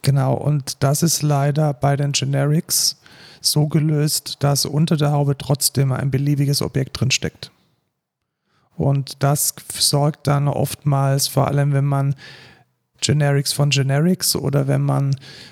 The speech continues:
ähm, generische Klassen auch miteinander kombinieren möchte, zu dem typischen Problem Capture One of irgendwas is not compatible with Capture Two of irgendwas.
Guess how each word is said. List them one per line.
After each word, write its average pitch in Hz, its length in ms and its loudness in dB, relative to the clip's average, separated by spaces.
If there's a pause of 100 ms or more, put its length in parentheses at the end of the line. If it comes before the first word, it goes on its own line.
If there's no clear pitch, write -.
(220)
ähm, 135 340 2 (600)
generische 156 560 2
Klassen 143 480 0
auch 135 180 -2
miteinander 143 420 2
kombinieren 143 680 0
möchte, 143 520 0
zu - 280 -4
dem 139 480 0 (100)
typischen 147 420 0
Problem 143 460 0
Capture 139 480 0
One 143 260 2
of - 360 -2
irgendwas 139 680 2
is - 160 0
not 143 220 0
compatible 139 640 0
with 135 160 -4
Capture 139 320 0
Two 175 200 2
of 139 140 -4
irgendwas. 135 600 0